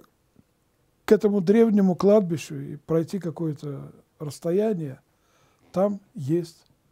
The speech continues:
гробница Авесолома. Авесолом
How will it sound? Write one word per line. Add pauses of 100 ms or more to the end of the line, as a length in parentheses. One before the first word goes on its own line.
(220)
гробница
Авесолома. (2000)
Авесолом